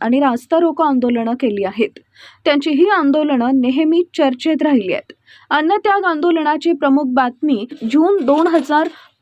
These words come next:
पंचवीस मध्ये बच्चू कडू यांनी शेतकऱ्यांच्या कर्जमाफीसह विविध सतरा मागण्यांसाठी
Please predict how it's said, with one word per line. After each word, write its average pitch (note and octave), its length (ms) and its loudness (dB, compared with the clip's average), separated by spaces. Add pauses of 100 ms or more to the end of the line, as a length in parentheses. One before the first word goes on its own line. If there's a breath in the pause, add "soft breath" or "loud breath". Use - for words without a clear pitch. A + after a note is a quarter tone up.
पंचवीस E4 560 -2
मध्ये A3 500 -6 (220)
बच्चू D4 360 0
कडू G4+ 260 2
यांनी E4 360 0
शेतकऱ्यांच्या F4 720 -2
कर्जमाफीसह D#4+ 960 0
विविध C#4 320 -2
सतरा D4+ 420 -2
मागण्यांसाठी C4+ 840 -2